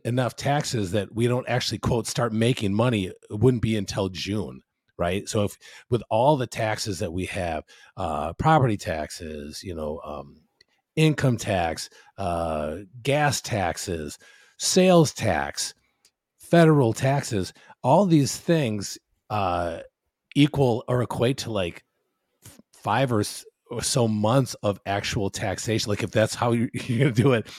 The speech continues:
you'd actually start making money ba-, in June or something like that. I don't know if it's true, but I, I, I can't say we're that far off with the amount of tax, taxation we have. It's,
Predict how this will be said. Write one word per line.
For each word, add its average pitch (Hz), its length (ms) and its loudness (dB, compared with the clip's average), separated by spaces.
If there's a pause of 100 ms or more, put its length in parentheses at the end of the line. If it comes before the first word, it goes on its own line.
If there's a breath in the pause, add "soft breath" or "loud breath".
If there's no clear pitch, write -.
(100)
you'd 120 180 2
actually 123 260 0
start 107 260 -2
making 110 380 0
money 107 360 0
ba-, 98 240 -6
in 110 140 -4
June 90 400 -4
or 78 80 -6
something 82 320 -10
like 69 260 -12
that. 69 240 -10 (220 loud breath)
I 135 60 0
don't 170 80 8
know 180 120 10
if 175 120 0
it's 92 180 -6
true, 135 400 2 (320 loud breath)
but 110 240 4 (380)
I, 175 240 4
I, 139 240 4
I 127 80 0
can't - 240 -2
say 196 220 2
we're 135 180 4
that 131 260 0
far 120 320 0
off - 380 -2
with 104 80 -4
the 104 80 -6
amount 120 380 -2
of 165 100 -6
tax, - 420 -8 (380)
taxation 120 560 -4
we 110 160 -2
have. 92 380 -6 (880)
It's, 120 300 -2